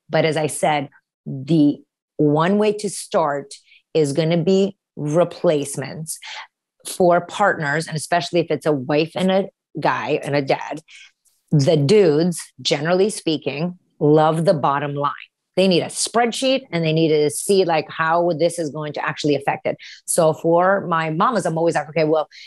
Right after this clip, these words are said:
you can outline how many doctor visits you have, how many copays, how many labs, the pay, the price of medications, the price of lotion, the price of X, Y, Z. And then you can do the price of the groceries." And, you know, that again,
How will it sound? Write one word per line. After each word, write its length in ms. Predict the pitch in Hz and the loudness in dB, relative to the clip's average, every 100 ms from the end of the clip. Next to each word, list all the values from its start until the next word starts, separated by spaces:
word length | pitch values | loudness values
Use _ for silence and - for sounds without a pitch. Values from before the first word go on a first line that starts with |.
| - | -6
you 160 | 151 160 | 0 2
can 160 | 170 | 0
outline 400 | 147 160 156 151 | 0 0 0 -2
how 140 | 135 147 | -4 -2
many 240 | 147 143 | 0 2
doctor 400 | 139 202 - - | 2 0 -4 -2
visits 260 | 196 190 196 | 0 0 -2
you 80 | 202 | -2
have, 200 | 175 - | -2 -6
how 80 | 143 | -8
many 160 | 139 - | -8 -2
copays, 400 | 226 202 214 196 | 0 2 2 2
how 120 | 160 143 | 0 -2
many 180 | 139 | 0
labs, 460 | 139 160 147 180 170 | 2 2 2 0 -2
the 100 | 135 | -6
pay, 260 | - 160 - | -2 -2 0
the 100 | 139 | -6
price 300 | - 160 - | -2 -4 -2
of 80 | 135 | -4
medications, 640 | 139 135 - 208 208 233 | -4 -4 2 2 2 0
the 80 | 156 | 0
price 300 | - 135 - | -4 -4 -4
of 100 | 127 | 0
lotion, 540 | 156 180 190 214 196 196 - - - | 4 6 4 4 2 0 -12 -12 -4
the 80 | - | -2
price 260 | 170 175 | 0 0
of 60 | 156 | -2
X, 260 | - - | -2 -2
Y, 240 | 180 165 151 | 0 2 2
Z. 380 | 143 147 143 208 _ - - - | 0 0 0 -4 _ -20 -8 -2
And 200 | 175 170 | 2 2
then 200 | 170 175 | 2 0
you 100 | 165 | 0
can 160 | 175 | -2
do 160 | 156 170 | 0 2
the 100 | 165 | 0
price 340 | - 156 147 | -2 -4 -2
of 200 | 156 135 | -2 -2
the 120 | 151 | -2
groceries." 680 | 131 147 160 - - - - - - - | -2 0 0 0 -10 -12 -14 -20 -20 -8
And, 480 | 165 156 151 156 156 - _ _ - | -2 0 0 0 -2 -4 _ _ 0
you 140 | 185 | 2
know, 320 | 156 143 139 - | 2 -2 -6 -8
that 340 | 143 165 165 170 | 0 0 0 -2
again, 340 | 170 165 | -2 -2